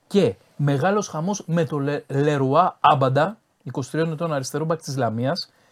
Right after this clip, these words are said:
Η ομάδα του Ισεραίνκ στο Βέλγιο υποβιβάστηκε και θα γίνει πανικούλη στην Ελλάδα για αυτό το αριστερό μπακ. Μόλις είκοσι τριών ετών. Κρατήστε το όνομα. Άμπαντα. Οι μίστες θα το γνωρίζουνε. Όσοι δεν ασχολούνται με το ελληνικό ποδόσφαιρο,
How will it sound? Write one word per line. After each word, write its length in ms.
Η 100
ομάδα 300
του 80
Ισεραίνκ 680
στο 160
Βέλγιο 300
υποβιβάστηκε 880
και 120
θα 140
γίνει 300
πανικούλη 520
στην 240
Ελλάδα 260
για 100
αυτό 140
το 100
αριστερό 340
μπακ. 240
Μόλις 340
είκοσι 220
τριών 220
ετών. 260
Κρατήστε 400
το 100
όνομα. 280
Άμπαντα. 460
Οι 100
μίστες 300
θα 100
το 80
γνωρίζουνε. 560
Όσοι 180
δεν 80
ασχολούνται 320
με 60
το 80
ελληνικό 260
ποδόσφαιρο, 520